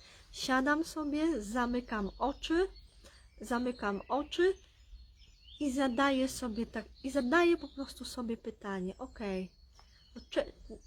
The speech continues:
na co ja tak naprawdę się złoszczę, tak? Albo czym ja tak, tak naprawdę jestem sfrustrowana? Czym ja tak naprawdę jestem sfrustrowana?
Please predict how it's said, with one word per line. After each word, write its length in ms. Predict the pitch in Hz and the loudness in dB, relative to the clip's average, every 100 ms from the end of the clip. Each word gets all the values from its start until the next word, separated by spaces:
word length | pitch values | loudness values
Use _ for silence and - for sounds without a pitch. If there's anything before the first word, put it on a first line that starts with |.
| - - - - - - | -20 -20 -20 -20 -20 -6
na 220 | 247 359 | 2 2
co 200 | - 359 | 2 2
ja 140 | 320 285 | 2 2
tak 260 | 240 - | -2 -8
naprawdę 600 | 202 196 226 208 196 185 | -6 -6 -2 -2 -2 -4
się 220 | 196 185 | -6 -8
złoszczę, 720 | 165 170 175 170 - - 170 170 170 - - - - _ _ - - _ - | -8 -4 -4 -4 -8 -12 -12 -12 -14 -20 -20 -20 -20 _ _ -20 -20 _ -12
tak? 320 | 262 311 - - - _ - | -8 -8 -12 -20 -20 _ -10
Albo 220 | 214 208 | -6 -6
czym 240 | 214 359 381 | -2 0 2
ja 80 | 381 | 0
tak, 160 | 269 - - | -2 -12 -10
tak 200 | 269 285 | -8 -6
naprawdę 580 | 262 277 277 262 226 | -6 -2 0 0 -2
jestem 380 | 233 240 - 220 | -2 -4 -6 -12
sfrustrowana? 1300 | 202 - 202 202 - - 196 180 185 180 175 170 175 - - - - - - - - | -10 -10 -8 -8 -8 -8 -6 -2 -4 -4 -6 -8 -12 -18 -20 -20 -20 -20 -20 -20 -8
Czym 260 | - 349 330 | 0 2 2
ja 120 | 277 | 0
tak 240 | 233 - | -6 -12
naprawdę 640 | 214 202 208 196 190 190 | -12 -8 -4 -2 -2 -2
jestem 500 | 185 196 190 - 190 | -2 -2 -4 -8 -12
sfrustrowana? 1080 | - - 190 185 - 190 180 180 175 170 170 | -12 -12 -12 -12 -12 -12 -8 -6 -6 -6 -8